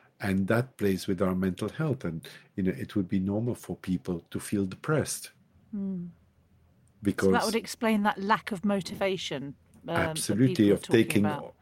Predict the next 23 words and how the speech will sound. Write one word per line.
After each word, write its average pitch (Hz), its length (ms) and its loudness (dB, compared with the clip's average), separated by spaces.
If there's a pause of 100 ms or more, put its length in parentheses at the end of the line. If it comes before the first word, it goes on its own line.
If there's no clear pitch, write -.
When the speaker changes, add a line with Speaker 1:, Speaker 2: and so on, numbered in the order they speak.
Speaker 1:
pleasure 110 380 6
in 104 200 0
the 98 140 4
ordinary 98 580 4
things 92 320 -4
of 92 160 -2
life, 131 300 0
because - 300 -8
those 104 260 0
have 95 180 -4
been 92 180 -4
taken 90 380 -2
away. 127 380 0 (1400)
Speaker 2:
Yeah. 90 100 -16
Speaker 1:
You 95 80 2
know, 98 180 2
having 95 300 2
a 95 60 2
coffee 85 380 -2
Speaker 2:
Mm. 85 40 0
Speaker 1:
with 87 140 0
someone 87 440 -4
or 90 160 -2